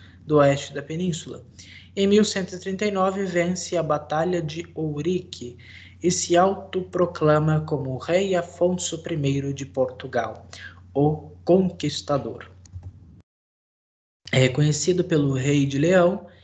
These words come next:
em mil cento e quarenta e três e pelo Papa Alexandre terceiro em mil cento e setenta e nove, através da bula Manifestis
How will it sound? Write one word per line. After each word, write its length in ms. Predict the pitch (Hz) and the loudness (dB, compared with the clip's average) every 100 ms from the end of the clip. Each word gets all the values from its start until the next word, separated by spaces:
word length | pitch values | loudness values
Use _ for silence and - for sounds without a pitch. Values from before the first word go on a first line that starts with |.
| _ _ | _ _
em 160 | - 143 | -10 -4
mil 280 | 147 185 190 | 0 2 0
cento 440 | - - 143 143 | -4 -2 -2 -2
e 40 | 135 | -4
quarenta 360 | 139 147 156 | -2 -2 -2
e 100 | 208 | -4
três 520 | 202 196 233 - - - - _ | -2 -2 -2 -4 -10 -16 -20 _
e 60 | 214 | -6
pelo 300 | 214 208 208 | 0 0 2
Papa 280 | 190 180 180 | 2 2 4
Alexandre 560 | 180 175 165 151 151 | 2 0 -2 -2 -2
terceiro 720 | 147 190 226 - - 175 180 - | -2 -2 -2 -4 0 0 0 -4
em 140 | 160 156 | -2 2
mil 280 | 139 151 | 2 2
cento 440 | 156 - 135 135 139 | 0 -2 -2 -2 -4
e 40 | |
setenta 480 | 139 151 147 151 214 | -4 -4 -4 -4 0
e 40 | |
nove, 420 | 202 160 165 180 180 - - - | 4 4 4 2 -2 -8 -20 -4
através 640 | 165 165 170 156 139 139 139 | -2 4 4 4 2 2 0
da 140 | 151 | 0
bula 480 | 135 131 143 151 147 | 0 -4 -4 -4 -4
Manifestis 1200 | 131 151 170 170 - 147 156 - - 156 156 - | 0 2 0 -4 -4 -2 -2 -6 -8 -8 -6 -8